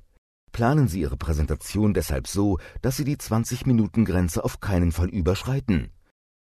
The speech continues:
Gerät Ihre Vorstellung länger, wird schnell eine langweilige Schulstunde daraus und die Gedanken der Zuhörer beginnen abzuschweifen.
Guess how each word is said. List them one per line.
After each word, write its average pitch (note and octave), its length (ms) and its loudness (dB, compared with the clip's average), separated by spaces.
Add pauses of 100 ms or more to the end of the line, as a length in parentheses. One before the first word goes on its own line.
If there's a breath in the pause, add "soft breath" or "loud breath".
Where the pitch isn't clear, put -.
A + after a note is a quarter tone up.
(140)
Gerät D#2+ 340 2
Ihre C2+ 220 -4
Vorstellung C2 540 -2
länger, F#2+ 380 4 (200 loud breath)
wird D#3 160 0
schnell G2+ 260 4
eine A#2+ 160 4
langweilige F2 560 4
Schulstunde A2 640 -2
daraus G2 460 2 (300 loud breath)
und - 260 0
die D3+ 80 -2
Gedanken A2+ 420 0
der A2+ 140 2
Zuhörer E2 540 2
beginnen D#2+ 380 0
abzuschweifen. C#2+ 1000 -4